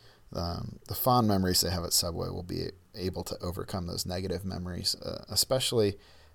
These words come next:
um, you know, during the month of, month of May, uh, when there's a different featured footlong of the day every day, um, five, five days a week, you can get a six dollar footlong. For instance, that day was a Thursday. The six dollar footlong was a tuna,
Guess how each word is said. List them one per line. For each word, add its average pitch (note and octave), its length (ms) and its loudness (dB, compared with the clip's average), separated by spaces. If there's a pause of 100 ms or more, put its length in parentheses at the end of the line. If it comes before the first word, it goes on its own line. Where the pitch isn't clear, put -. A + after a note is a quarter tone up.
(100)
um, F2 340 -2 (320)
you G#2 100 0
know, F#2 120 2
during G2 260 0
the F#2 60 0
month F2+ 260 -2
of, G2+ 160 -2 (160)
month A2+ 260 4
of F#2 140 2
May, G2 380 4 (460)
uh, F2+ 180 -2
when F#2+ 220 0
there's F#2+ 200 2
a F#2+ 60 0
different G#2+ 500 0 (120)
featured A#2 500 2
footlong G#2+ 420 2
of G2 80 2
the F#2+ 60 0
day F#2+ 280 6
every A2+ 320 4
day, F#2 360 2 (580)
um, G2 540 -6 (200)
five, A2+ 380 2 (220)
five A#2+ 240 2
days A2 200 4
a G#2+ 60 2
week, - 420 2 (160)
you G2 120 -4
can G2 100 -2
get G2 140 0
a F#2+ 60 2
six - 280 6
dollar G2+ 240 0
footlong. G2+ 580 0
For G#2 140 -4
instance, - 480 2
that F#2+ 180 0
day F#2+ 120 2
was F#2+ 120 0
a F#2 40 -6
Thursday. A#2+ 640 2
The G#2+ 100 -6
six - 260 2
dollar G2 260 -4
footlong F#2 420 -4
was F#2 140 -4
a F#2+ 80 -6
tuna, A2 500 0